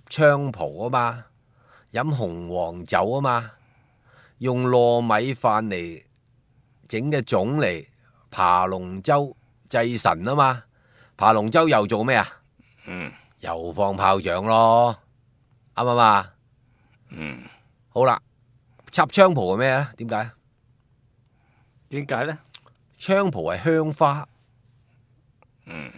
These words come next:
Speaker 1: 你插咗佢呢，係咪可以趕啲，趕蚊啊？趕啲烏蠅啊？
Speaker 2: 嗯。
Speaker 1: 咁其實就係即係某程度上，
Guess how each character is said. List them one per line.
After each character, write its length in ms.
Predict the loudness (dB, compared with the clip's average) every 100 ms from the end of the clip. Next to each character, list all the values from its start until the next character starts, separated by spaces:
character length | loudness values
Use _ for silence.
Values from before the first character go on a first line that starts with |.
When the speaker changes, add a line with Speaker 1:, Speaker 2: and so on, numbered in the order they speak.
| -18 -8
Speaker 1:
你 100 | 0
插 200 | 2 2
咗 160 | 0
佢 220 | 2 2
呢， 140 | 2 -2 _ _ _ _ _ _ _ _ _ _ _ _ -8
係 100 | 0
咪 120 | 2
可 100 | 2
以 80 | 0
趕 240 | -2 -2 -2 -2
啲， 220 | -2 -2 -8 _ _ _ _ _ _ -10
趕 180 | -6 -4
蚊 180 | -4
啊？ 80 | -6 -14 _ _ _ _ _ _ _ _ _ _ _ _ _ _
趕 180 | -10 -6
啲 160 | -6 -8 -10
烏 120 | -6
蠅 220 | -6 -6
啊？ 100 | -10 -12 _ _ _ _ _ _ _ _ _ _ _ _ _ _ -20 -8
Speaker 2:
嗯。 100 | -4
Speaker 1:
咁 80 | -2
其 160 | -2
實 100 | -2
就 140 | -2 -2
係 60 |
即 120 | 0
係 60 | 0
某 320 | 2 0 0
程 140 | -4 -6
度 120 | -6
上， 220 | -6